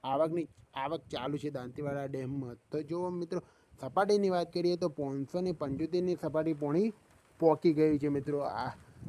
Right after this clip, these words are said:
અને ભયજનક સપાટીની વાત કરીએ તો છસો ચાર છે મિત્રો. આ છે દાંતીવાડા ડેમના સમાચાર. જો દાંતીવાડા ડેમ, સીપુ ડેમ અને મુક્તેશ્વર ડેમ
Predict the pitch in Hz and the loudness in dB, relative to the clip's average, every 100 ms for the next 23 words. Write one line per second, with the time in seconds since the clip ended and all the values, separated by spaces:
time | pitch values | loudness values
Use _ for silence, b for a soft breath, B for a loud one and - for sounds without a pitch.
0 | - 175 143 - 127 165 214 214 202 202 | -6 -4 -4 -2 0 2 0 0 0 2
1 | 202 202 196 190 202 190 185 190 156 127 | 2 2 0 0 2 2 2 0 -2 -6
2 | 165 156 151 139 - 135 127 - 139 131 | -4 -2 0 0 0 -4 -4 -4 -4 -4
3 | - - - 160 196 208 170 123 131 196 | -6 -10 -4 0 2 2 0 0 0 0
4 | 196 185 165 170 165 160 156 156 156 151 | 2 0 0 -2 -4 -4 -4 -4 -4 -4
5 | 156 147 196 170 143 143 202 208 208 208 | -6 -4 -4 -4 -6 -4 -2 0 0 0
6 | 202 208 196 - 156 165 214 214 214 214 | -2 -2 -4 0 2 2 0 0 0 -2
7 | 185 196 190 170 - 202 185 185 175 151 | -2 0 2 0 0 -2 2 4 4 2